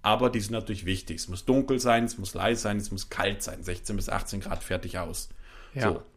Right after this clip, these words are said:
Speaker 1: Du kannst ja ausprobieren, schlafen wir bei vierundzwanzig Grad, wirst morgens erschöpft sein. Ah, sehen wir wieder.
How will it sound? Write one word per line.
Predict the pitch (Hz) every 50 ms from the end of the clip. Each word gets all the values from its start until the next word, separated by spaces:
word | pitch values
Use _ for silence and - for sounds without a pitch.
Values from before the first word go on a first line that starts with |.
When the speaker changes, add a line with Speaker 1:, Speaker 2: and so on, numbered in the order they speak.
| - - - -
Speaker 1:
Du | - -
kannst | - 135 135 -
ja | 127 110 101
ausprobieren, | 151 175 175 - - 151 143 - 143 143 139 135
schlafen | - 127 120 131 - 139
wir | 123 113 107
bei | -
vierundzwanzig | - 127 127 120 120 - - 110 104 - 107 101 -
Grad, | - 113 127 143 139 - 110
wirst | 113 104 - -
morgens | 104 104 110 110 101 -
erschöpft | - 95 - - 90 - - -
sein. | - - - 82 -
Ah, | - 101 110 120 127 135 135 127 107
sehen | 90 92 92 98 92
wir | 92 82 -
wieder. | - - - -